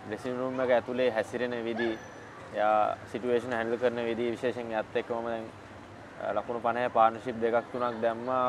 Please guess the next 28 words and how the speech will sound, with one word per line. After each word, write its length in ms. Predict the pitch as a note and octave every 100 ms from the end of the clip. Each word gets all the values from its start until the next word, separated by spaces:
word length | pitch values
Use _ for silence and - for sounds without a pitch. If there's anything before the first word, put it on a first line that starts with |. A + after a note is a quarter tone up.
| B2
ඔහුත් 340 | A#2+ B2 B2
එක්ක 180 | B2+ B2+
ක්‍රීඩා 320 | A#2+ A#2+ B2
කරද්දි 380 | A#2+ B2+ B2+ C3
කොච්චර 320 | B2 A2 C3 B2
ලේසිද 440 | A2+ A#2+ D3 C3 - - - - -
ක්‍රීඩා 300 | C3 B2+ B2+
කරන්න 260 | B2+ C3 C3
කියලා 200 | C3+ C3+
මට 140 | C3 C3 C3 - -
ගොඩක් 260 | A2+ B2+ -
වෙනසක් 360 | B2 A#2 C3 -
තේරෙනවා. 360 | B2+ B2 B2+
මොකද 220 | A#2+ A#2+
එයා 200 | A#2+ A#2+ A#2 - A2+
බෝලර්ලාගේ 480 | A2+ A#2+ B2+ B2
මයින්ඩ් 360 | B2 A2+ A#2 A#2+
එක 100 | A#2 A#2+
රීඩ් 220 | A#2 A2 -
කරන 200 | A#2 A#2+
විදිය, 160 | A2+
එයා 240 | A#2 A#2 A#2+
සාමාන්‍යයෙන් 480 | A#2+ A2+ B2 C3 - - - - - -
දන්නවා 300 | B2+ C#3 D3
ඊළඟට 320 | C#3+ C#3+ C#3+
දාන 260 | C3 C#3
පන්දු 280 | C3 B2+ C3 C#3+
මොකද්ද 320 | B2 C3